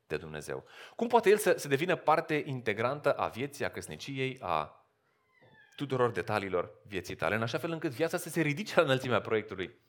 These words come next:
planului lui Dumnezeu. Este o licărire, uh, de speranță în, uh, textul pe care l-am citit și am să-l, și am să recitesc, am să, uh, reafirm una dintre, uh,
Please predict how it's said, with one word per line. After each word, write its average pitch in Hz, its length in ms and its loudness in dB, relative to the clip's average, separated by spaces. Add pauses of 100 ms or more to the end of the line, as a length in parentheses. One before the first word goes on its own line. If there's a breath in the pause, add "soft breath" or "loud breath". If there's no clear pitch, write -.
(200)
planului 82 420 -4 (280)
lui 76 100 -12
Dumnezeu. 67 420 -14 (1500 loud breath)
Este 185 240 8
o - 20 12
licărire, 190 920 10 (320)
uh, 78 280 -2
de 117 80 0
speranță 120 960 6
în, 107 240 0
uh, 82 340 0 (460)
textul 113 260 0
pe 113 100 2
care 104 140 4
l-am 92 180 4
citit 85 280 -8
și - 60 -6
am 87 80 -6
să-l, 90 260 -4
și - 140 -12
am 85 60 -4
să 82 120 -4
recitesc, 98 560 -2 (400)
am 82 80 -16
să, 80 340 -2
uh, 82 140 -2
reafirm 87 460 2
una 87 140 0
dintre, 82 420 -4 (280 loud breath)
uh, 73 320 -4